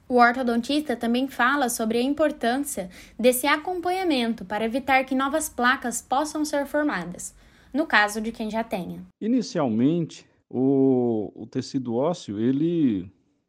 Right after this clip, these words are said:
Speaker 2: ele pode ser trabalhado, né, esse elemento dental, ele pode ser feito processo de raspagem e recuperação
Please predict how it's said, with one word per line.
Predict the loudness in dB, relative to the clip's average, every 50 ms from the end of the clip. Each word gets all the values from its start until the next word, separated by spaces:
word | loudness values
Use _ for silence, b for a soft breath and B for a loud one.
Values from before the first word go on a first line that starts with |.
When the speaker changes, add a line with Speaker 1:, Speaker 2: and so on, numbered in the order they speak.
| _ _ -8
Speaker 2:
ele | -6 -6 -6
pode | -4 -2 -2 -2 -2
ser | -2 -4 -4
trabalhado, | -2 -2 -4 0 2 2 2 4 4 4 4 4 4 4 2 2 -2 -4 -8 -8 -8 -10 _ _ _ _ _ _ _ _ -14
né, | -10 -6 -4 -4 -4
esse | -4 -4 -6 -6
elemento | -4 -4 -4 -4 -4 -6 -8 -8
dental, | -8 -8 -6 -4 -2 0 0 0 0 -2 -6 _ _ _ _ _ _ _ _ _ _ _ _ _
ele | -8 -6 -6 -6
pode | -8 -6 -4 -2 -2 -2 -4 -8
ser | -14 -12 -8 -6 -6 -6 -6
feito | -8 _ -8 -8 -8 -8 -10 _
processo | -10 -8 -8 -8 -6 -6 -6 -6 -6 -8 -14
de | -12
raspagem | -8 -8 -8 -8 -8 -6 -2 0 2 4 6 6 6 4 4 2 0 -2 -4 -6 -6 -6 -6 -8 b b b b b b b b b b _ -10
e | -8 -4 -2 0
recuperação | 2 2 0 -2 -4 -6 -4 -2 -2 -4 -2 -2 0 0 0 -2 -6